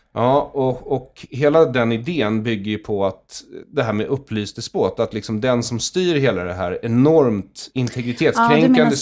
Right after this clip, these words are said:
Speaker 1: systemet faktiskt
Speaker 2: Ja.
Speaker 1: är god. Att vi har en god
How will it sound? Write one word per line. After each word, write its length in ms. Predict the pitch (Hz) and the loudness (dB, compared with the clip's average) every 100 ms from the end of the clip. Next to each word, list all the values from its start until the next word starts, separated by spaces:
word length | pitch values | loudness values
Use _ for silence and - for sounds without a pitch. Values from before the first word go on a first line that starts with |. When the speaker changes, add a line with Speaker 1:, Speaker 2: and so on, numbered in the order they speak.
| - | 2
Speaker 1:
systemet 580 | 202 160 208 147 104 - | 2 4 4 4 0 -4
faktiskt 380 | 110 104 104 | -4 0 2
Speaker 2:
Ja. 60 | 107 | 2
Speaker 1:
är 220 | 113 117 | 0 -2
god. 440 | - 240 73 76 - _ _ _ | -4 -6 -8 -16 -16 _ _ _
Att 180 | - 131 | -6 -2
vi 60 | 156 | 2
har 120 | 117 | 4
en 180 | 139 139 | 2 2
god 480 | 131 113 110 107 | 0 0 -4 -8